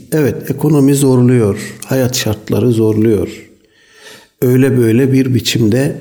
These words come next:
kendimizi öncelemeyi, e, terk edemiyoruz. Ama bu kardeşlerimizle alakadar olmayı, onların derdiyle dertlenmeyi,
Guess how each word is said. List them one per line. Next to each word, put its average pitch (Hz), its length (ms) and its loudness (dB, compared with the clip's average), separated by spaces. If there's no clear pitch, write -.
kendimizi 120 680 2
öncelemeyi, 113 1040 2
e, - 380 0
terk 113 300 -4
edemiyoruz. 107 760 -2
Ama 139 520 -2
bu 143 480 0
kardeşlerimizle 120 1160 -2
alakadar 123 560 0
olmayı, 101 480 0
onların 110 520 0
derdiyle 107 560 0
dertlenmeyi, 104 1000 -2